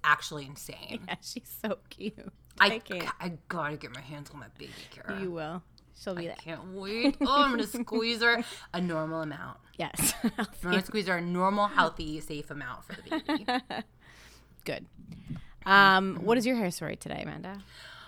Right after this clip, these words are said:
Speaker 1: Well, mine is a story of pride goingeth before the fall.
Speaker 2: Ooh.
Speaker 1: So a little background. There's somebody I know, and I won't say how I know them,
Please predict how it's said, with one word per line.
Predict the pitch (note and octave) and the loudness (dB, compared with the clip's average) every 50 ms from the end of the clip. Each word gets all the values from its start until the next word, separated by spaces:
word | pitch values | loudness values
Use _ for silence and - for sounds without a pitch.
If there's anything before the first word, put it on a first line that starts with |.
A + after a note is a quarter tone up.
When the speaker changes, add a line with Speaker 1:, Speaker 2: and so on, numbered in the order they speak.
| - - | -16 -4
Speaker 1:
Well, | F3+ F#3 A#3 D4 E4+ G4 A4 A4 - - | 2 8 10 12 12 12 12 12 10 10
mine | G3 F#3 F#3 G3 G#3 A#3 D#4+ G4+ A#4 C5 B4+ G4+ | 6 4 6 8 8 10 8 8 4 2 2 2
is | E4 F#3 | 0 0
a | F#3+ F3+ | -2 -4
story | - - - A3 B3+ D#4 E4 D#4 | -6 -4 -2 2 2 4 4 2
of | G#3 D#3+ - - | 0 -2 -4 -10
pride | - - - G3+ G#3+ C4 D4+ D#4+ A#3+ F#3 | -12 -2 4 8 10 10 10 10 8 4
goingeth | - F#3 F#3 G3+ A#3 C4+ C#4 C#4+ C#4+ C#4+ C#4+ - | -2 0 0 2 2 4 4 2 2 0 -4 -6
before | - E3+ - - - D3 D3 D#3+ | -8 -8 -8 -8 -8 -6 -6 -4
the | D#3+ E3 | -6 -8
fall. | - - - C3+ - - - - - F#3 - - - - | -10 -12 -12 -12 -10 -10 -10 -12 -12 -12 -14 -16 -12 -8
Speaker 2:
Ooh. | G3+ A#3 C#4+ D#4+ C4 F#3 | -6 -4 -2 0 2 6
Speaker 1:
So | E3+ B3 B3 | 6 8 8
a | C#4 | 8
little | B3+ B3+ F4 G4+ A#4+ A#4 - - | 6 6 6 6 6 6 4 4
background. | - G3+ F3 E3+ F3 - - D#3 D3 C3+ B2+ - D3+ E3 E3+ - - - - - - - - - - _ - - - - - - - - - - | 8 10 10 10 8 4 -2 -4 -4 -4 -6 -6 -8 -10 -10 -12 -14 -20 -20 -20 -20 -20 -20 -20 -20 _ -20 -16 -14 -14 -14 -14 -16 -16 -6 0
There's | - A3+ C#4+ D4+ D4+ | 2 2 2 2 2
somebody | - C#4+ C#4 C#4 D#4+ F4+ F4 D4 - | 2 2 4 4 2 2 0 0 0
I | E3 E3 D#3 E3 | 0 0 0 0
know, | E3+ E3 D#3+ D3 - - - F#2+ - - | -2 -4 -6 -8 -8 -8 -10 -8 -8 -6
and | F3+ E3 | -6 -6
I | D#3 | -4
won't | D#3 D#3+ F3+ G3 F#3+ | -4 -4 -4 -4 -4
say | - A#3 | -4 -2
how | A3+ A3 A3+ A3 | 0 2 2 2
I | G#3+ G#3+ | 2 2
know | G3+ E3 D#3 D3+ | 0 -2 -4 -4
them, | D3+ D#3+ D3+ D3 E3 | -6 -8 -8 -8 -8